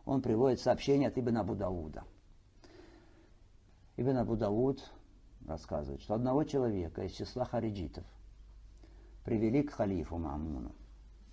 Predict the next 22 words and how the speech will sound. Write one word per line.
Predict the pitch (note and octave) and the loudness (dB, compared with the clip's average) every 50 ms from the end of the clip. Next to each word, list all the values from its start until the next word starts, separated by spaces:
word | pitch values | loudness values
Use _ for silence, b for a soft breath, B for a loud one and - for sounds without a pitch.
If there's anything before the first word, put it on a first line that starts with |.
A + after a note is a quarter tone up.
| - - - - - - - - - - - - - - - - - - - - - - | -20 -20 -20 -18 -20 -18 -18 -18 -18 -18 -18 -18 -18 -18 -18 -18 -18 -18 -18 -18 -10 -2
Маамун | - C3 C#3 D3+ D#3+ F3+ G#3+ A3 | 2 6 10 10 12 12 12 10
спросил | - - - F#3 E3 - - G#3+ G#3 G3 | 8 10 10 10 10 10 12 12 12 12
его: | F#3+ F#3 F3+ F3 | 12 12 12 12
"Что | - - - - G#3+ A3+ | 12 8 8 12 12 12
тебя | G#3 - F#3 F3 D#3 F#3 G3 G3 | 12 12 12 12 12 12 12 12
толкает | F#3+ F#3+ E3+ D#3 D3+ C#3 - F3+ F#3 F#3+ F#3 F3+ E3 D#3 D3+ D3 C#3 C#3+ | 12 12 12 12 12 12 10 12 12 12 12 12 12 12 12 10 8 8
на | D3 D3+ C#3+ | 8 8 8
противодействие | D3+ D3 C#3+ - D3 C#3 C#3 C#3 B2+ C3 D#3 D#3 D#3 D#3 - - C#3 C#3 C3+ | 8 6 4 6 6 8 8 8 10 10 10 10 10 8 6 6 6 8 8
нам?" | C3 C3 C#3+ D3 C#3 A#2+ G2 E2 - - - - - - - - - - - - - - - - - - - - - - - - - - - - - - | 10 10 10 10 8 8 6 2 -2 -6 -12 -16 -18 -20 -20 -20 -20 -20 -20 -20 -20 -20 -20 -20 -20 -20 -20 -18 -18 -18 -18 -18 -18 -18 -20 -20 -10 -4
Хариджит | - B2+ B2 C3 B2+ D3 D3+ - | 2 6 6 6 6 4 0 0
сказал: | - - C#3+ C3+ B2+ D#3 D3+ - - | 0 2 4 4 6 6 6 8 10
"Аят | C#3+ D#3 E3 F#3 G#3 G#3 G3+ G3+ - | 12 12 12 12 12 12 12 12 12
из | F3 - - | 6 6 6
книги | - D#3+ G3 G#3 F#3 F#3 F#3 | 4 8 8 10 12 12 12
Всевышнего | F#3 - E3+ E3+ E3+ G3+ F3+ - - F3+ F3+ E3+ E3+ E3+ | 12 12 10 12 12 12 10 10 8 10 12 12 12 12
Аллаха". | E3 E3+ F#3 G3+ G#3 G#3 F3 E3 C#3 F#2 - - - - - - - - - - - - - - - - - - - b b b b b | 12 12 12 12 12 12 12 12 12 10 8 2 -12 -18 -18 -18 -20 -20 -20 -20 -18 -18 -18 -18 -18 -20 -20 -18 -18 b b b b b
"Что | - - - G#3+ C4 C#4+ | 0 6 10 12 12 12
это | C#4+ C#4+ B3+ A#3 | 12 12 12 12
за | G3 G3 A3+ A3+ | 12 12 12 12
аят?" | G3 A3 G#3 G#3+ A3 A#3 B3 B3+ B3 A3+ F#3+ - - | 12 12 12 12 12 12 12 12 12 12 12 12 12
спросил | - - - - D#3 D#3 D3 - F3+ F#3+ F3+ D#3+ | 2 -2 4 8 8 8 10 12 12 12 12 12
его | D3+ D3+ D3 D#3 F3+ G3 G#3 G3 - | 12 12 12 12 12 12 12 12 10